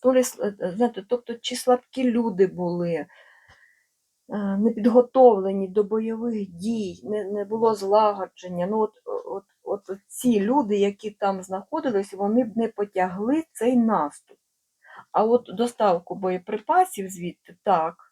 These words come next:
так, це зрозуміло, да? Досить успішно. От, от доставка б звідти була досить успішна. Доста-, отаке планували. Доставку вони звідти планували.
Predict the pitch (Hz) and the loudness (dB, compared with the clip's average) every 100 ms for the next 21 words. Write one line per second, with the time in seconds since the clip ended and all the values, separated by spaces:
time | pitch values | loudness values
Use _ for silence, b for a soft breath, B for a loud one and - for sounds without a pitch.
0 | _ _ _ _ _ 180 160 _ _ _ | _ _ _ _ _ -8 -8 _ _ _
1 | _ _ _ _ _ _ _ _ _ _ | _ _ _ _ _ _ _ _ _ _
2 | _ _ _ 247 - 233 240 233 226 233 | _ _ _ -20 -4 -2 -2 -6 -6 -4
3 | 226 202 175 160 202 196 _ _ _ _ | -4 -2 -6 -8 -10 -14 _ _ _ _
4 | _ _ _ 196 202 240 254 _ B B | _ _ _ -14 -8 -8 -10 _ B B
5 | B B _ _ _ _ _ _ _ _ | B B _ _ _ _ _ _ _ _
6 | _ _ _ _ _ _ 508 208 220 226 | _ _ _ _ _ _ -12 -6 -6 -8
7 | 220 233 - _ 214 196 - 185 202 208 | -14 -16 -20 _ -10 -8 -6 -6 -6 -4
8 | 202 196 240 240 269 254 202 196 196 202 | -4 0 -2 0 2 2 0 -8 -14 -10
9 | 196 196 214 196 196 196 202 196 - 185 | -8 -4 -4 -4 -8 -10 -20 -20 -16 -12
10 | 180 - - 202 202 _ _ _ _ _ | -12 -14 -14 -16 _ _ _ _ _ _
11 | _ _ _ _ _ _ - 202 202 - | _ _ _ _ _ _ -10 -10 -6 -6
12 | 208 208 247 220 214 208 185 170 170 175 | -4 -4 -4 -4 -6 -2 -2 -2 -4 -6
13 | 220 - 196 180 185 185 180 180 - - | -6 -4 -4 -4 -8 -8 -8 -12 -16 -14
14 | 190 180 185 180 175 196 | -10 -8 -4 -4 -4 -6